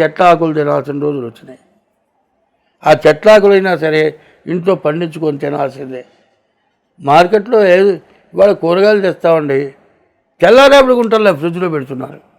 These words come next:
ఆ ఫ్రిడ్జ్లో పెడితే అంతకంటే పాడైపోతున్నాయి. ఇదంతా ఎందుకు చెబుతున్నానంటే నీ ప్రవర్తన వల్లే నీకు రకరకాలైన సమస్యలు వస్తున్నాయి.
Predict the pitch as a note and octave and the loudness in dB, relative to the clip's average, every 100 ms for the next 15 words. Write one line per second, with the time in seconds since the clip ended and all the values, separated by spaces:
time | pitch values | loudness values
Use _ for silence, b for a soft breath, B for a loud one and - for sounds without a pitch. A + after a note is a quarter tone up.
0 | _ _ _ _ _ _ _ - E3 E3 | _ _ _ _ _ _ _ -4 0 4
1 | F#3 A3 A3+ A3 F#3+ F3+ E3+ F#3 F3+ E3+ | 2 4 4 4 2 -2 0 -2 -2 -2
2 | D3 C#3+ C3+ C#3 C3 D3+ C3 C3 _ _ | -2 -4 -6 -10 -14 -16 -20 -20 _ _
3 | _ _ _ _ _ _ _ C#3 C#3 C#3+ | _ _ _ _ _ _ _ -4 -4 0
4 | G3 F#3+ D#3 F3 F3 D#3+ E3 D#3+ D3+ D3 | 0 0 0 -2 -2 -4 -6 -6 -6 -8
5 | D3 B2+ D3+ _ _ _ _ _ _ _ | -6 -6 -10 _ _ _ _ _ _ _
6 | _ _ _ _ - C#3+ F3+ F3+ C#3+ C#3+ | _ _ _ _ -12 -4 -4 -2 0 2
7 | D#3 D3+ E3 D#3 D3+ E3+ E3 C#3 C3+ C3 | 0 -2 -2 -2 -2 -4 -6 -8 -8 -8
8 | C3+ C3+ D#3 F3 D#3+ F3+ F#3 _ b b | -6 -6 -6 -6 -4 -4 -6 _ b b
9 | b - C#3 D3+ D#3+ - F#3 G3 D#3 - | b -2 -2 0 -4 -2 0 2 0 -4
10 | D3 D3+ B2+ | -8 -8 -10